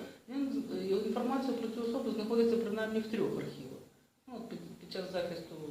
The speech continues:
дисертації мені Геннадій Володимирович зробив, Боря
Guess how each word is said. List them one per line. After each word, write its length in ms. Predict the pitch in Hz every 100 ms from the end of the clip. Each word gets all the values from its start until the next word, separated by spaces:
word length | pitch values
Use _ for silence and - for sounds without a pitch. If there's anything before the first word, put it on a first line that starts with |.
| 131 -
дисертації 460 | - - - 190 190 180
мені 200 | 175 170
Геннадій 260 | 170 175 165
Володимирович 500 | 165 170 170 170 - - - _ _ 151
зробив, 280 | 175 170 165 165 165 - - - _ _ _
Боря 220 | 151 170